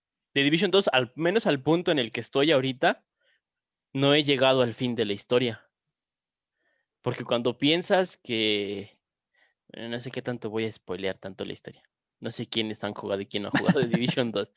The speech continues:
Speaker 1: Pero cuando piensas que es el final de la historia, por experiencia del primer The Division,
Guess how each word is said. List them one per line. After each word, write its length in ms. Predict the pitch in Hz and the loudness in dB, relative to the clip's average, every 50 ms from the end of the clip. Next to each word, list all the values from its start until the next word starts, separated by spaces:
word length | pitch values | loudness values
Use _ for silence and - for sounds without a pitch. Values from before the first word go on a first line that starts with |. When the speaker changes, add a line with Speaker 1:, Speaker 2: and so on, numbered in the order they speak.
| - - - - - - _ | -20 -20 -20 -20 -20 -16 _
Speaker 1:
Pero 160 | - 131 135 131 | -2 0 0 2
cuando 280 | - 139 139 139 131 - | 2 4 4 2 2 4
piensas 280 | 170 190 185 208 175 | 2 4 4 2 0
que 100 | - 185 | 0 0
es 60 | 165 | 0
el 100 | 196 185 165 | 0 0 0
final 240 | 160 143 151 160 160 | 0 0 0 2 2
de 100 | 170 143 | 2 2
la 60 | 123 | 2
historia, 600 | 123 - - - 143 139 143 160 180 214 - _ _ _ _ _ _ _ _ _ _ _ _ _ - | 0 -2 2 2 4 6 6 6 4 4 2 _ _ _ _ _ _ _ _ _ _ _ _ _ 0
por 140 | 123 113 | 2 4
experiencia 720 | 113 113 - - - 117 123 127 139 143 143 - 180 147 | 4 4 0 2 0 2 4 4 4 4 4 4 4 4
del 180 | 123 120 110 107 | 6 4 2 0
primer 540 | _ - 120 113 110 113 117 120 123 127 120 | _ -4 -2 -2 0 0 2 2 2 2 2
The 120 | 127 131 123 | 2 0 0
Division, 600 | 123 131 139 147 160 151 - - 175 180 208 - | 0 0 0 -2 -2 -2 0 2 2 2 0 -2